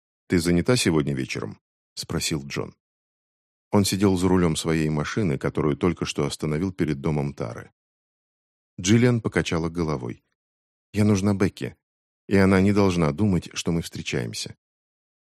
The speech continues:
Криминалисты закончили работу в доме Уордов, но переезжать туда Джиллиан не спешила. Слишком живы были в памяти события того вечера.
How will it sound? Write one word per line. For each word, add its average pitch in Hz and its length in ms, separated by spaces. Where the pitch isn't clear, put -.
Криминалисты 120 600
закончили 107 520
работу 82 380
в 76 60
доме 87 300
Уордов, 82 680
но 101 160
переезжать 101 500
туда 98 220
Джиллиан 92 500
не 92 80
спешила. - 560
Слишком 104 460
живы 92 320
были 78 180
в - 100
памяти 92 340
события 80 500
того 78 260
вечера. 73 480